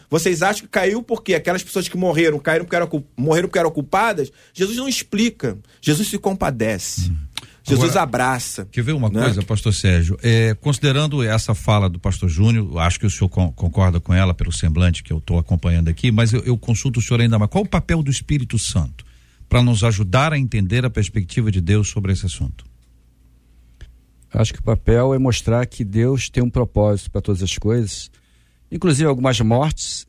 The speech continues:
Speaker 3: Deus tem um propósito. Por exemplo, é, por que que ele poupou Enoque e Elias,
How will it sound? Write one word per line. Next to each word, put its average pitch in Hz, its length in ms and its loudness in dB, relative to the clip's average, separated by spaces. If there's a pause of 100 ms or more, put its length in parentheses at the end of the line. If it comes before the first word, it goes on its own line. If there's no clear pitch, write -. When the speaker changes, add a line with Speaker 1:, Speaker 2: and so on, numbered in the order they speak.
Speaker 3:
Deus 120 240 -2
tem 117 140 -2
um 127 40 -4
propósito. - 720 -4 (560)
Por 117 140 0
exemplo, 101 880 2 (640)
é, 92 640 2
por 117 160 4
que - 80 -2
que 151 80 -2
ele 175 80 0
poupou 120 540 0 (120)
Enoque 110 600 -2
e 92 140 -2
Elias, 101 680 0